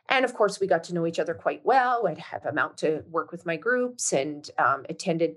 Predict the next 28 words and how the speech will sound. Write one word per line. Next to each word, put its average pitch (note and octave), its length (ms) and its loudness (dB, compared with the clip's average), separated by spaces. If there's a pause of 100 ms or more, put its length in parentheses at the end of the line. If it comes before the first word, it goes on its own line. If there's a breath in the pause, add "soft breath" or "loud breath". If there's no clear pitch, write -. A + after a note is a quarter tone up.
many E3 280 -4
professional D3+ 560 -10
development F#3 440 -2
sessions F3+ 380 -4
with F3 140 -4
him. F3+ 240 -2
And D3+ 180 -4 (300 loud breath)
he B3+ 180 2
began F3+ 520 0
the, F3 420 -4
uh, C#3+ 180 4
Canadian F#3+ 460 2
Wind E3+ 160 -2
Conductors E3 440 -6
Development C#4 480 2
Program C#3+ 440 -4
here E3 220 -2
in E3 60 -4
Winnipeg, F#3+ 560 -2 (380 soft breath)
which F3+ 240 4
I D3 60 4
started E3+ 480 2
attending. D#3 500 -4
And D#3+ 160 -8
it D3+ 80 -10
was F3 140 -8
a E3 60 4
three, D#3+ 500 -8